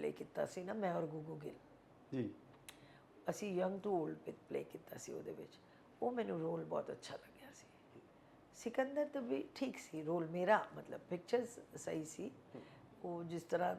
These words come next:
Speaker 1: ਪੰਜਾਬ ਵਿੱਚ ਹੁੰਦਾ ਹੈ ਨਾ, ਡਿਸਪਿਊਟ ਦੁਸ਼ਮਣੀ ਦੋਸਤਾਂ ਦੀ, ਕੀ ਸੀਗਾ ਮੈਨੂੰ ਯਾਦ ਨਹੀਂ ਪੂਰੀ ਸਟੋਰੀ।
Speaker 2: ਹਾਂਜੀ, ਹਾਂਜੀ।
Speaker 1: But ਉਹ ਕਹਾਣੀ ਵੀ ਅੱਛੀ ਸੀ।
Speaker 2: ਉਹ, ਅਹ, ਇੱਕ ਕੁੜੀ ਦੇ ਦੁਆਲੇ ਘੁੰਮਦੀ ਸੀਗੀ।
Speaker 1: ਹਾਂ, ਰਵਿੰਦਰ ਰਵੀ ਵੀ ਅੱਛਾ ਡਾਇਰੈਕਟਰ ਸੀ। ਮੇਰੀ ਵੀ ਇੱਕ ਫਿਲਮ ਡਾਇਰੈਕਟ ਕੀਤੀ ਉਹਨੇ,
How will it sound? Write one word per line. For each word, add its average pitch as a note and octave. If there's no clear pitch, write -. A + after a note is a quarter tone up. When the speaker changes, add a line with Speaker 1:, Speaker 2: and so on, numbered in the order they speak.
Speaker 1:
ਪੰਜਾਬ E3
ਵਿੱਚ E3+
ਹੁੰਦਾ E3
ਹੈ F3
ਨਾ, A3
ਡਿਸਪਿਊਟ E3+
ਦੁਸ਼ਮਣੀ D#3+
ਦੋਸਤਾਂ D#3+
ਦੀ, D#3+
ਕੀ G3+
ਸੀਗਾ D#3+
ਮੈਨੂੰ D#3+
ਯਾਦ D#3
ਨਹੀਂ F#3+
ਪੂਰੀ D#3
ਸਟੋਰੀ। D#3+
Speaker 2:
ਹਾਂਜੀ, B2
ਹਾਂਜੀ। G#2+
Speaker 1:
But E3+
ਉਹ D#3+
ਕਹਾਣੀ D#3
ਵੀ A3+
ਅੱਛੀ A3
ਸੀ। -
Speaker 2:
ਉਹ, C#3
ਅਹ, C3+
ਇੱਕ C#3
ਕੁੜੀ D#3
ਦੇ D3+
ਦੁਆਲੇ B2+
ਘੁੰਮਦੀ G#2+
ਸੀਗੀ। -
Speaker 1:
ਹਾਂ, -
ਰਵਿੰਦਰ G3+
ਰਵੀ A3+
ਵੀ A3
ਅੱਛਾ -
ਡਾਇਰੈਕਟਰ C3
ਸੀ। -
ਮੇਰੀ F3
ਵੀ B3
ਇੱਕ G3
ਫਿਲਮ D#3
ਡਾਇਰੈਕਟ D3+
ਕੀਤੀ -
ਉਹਨੇ, -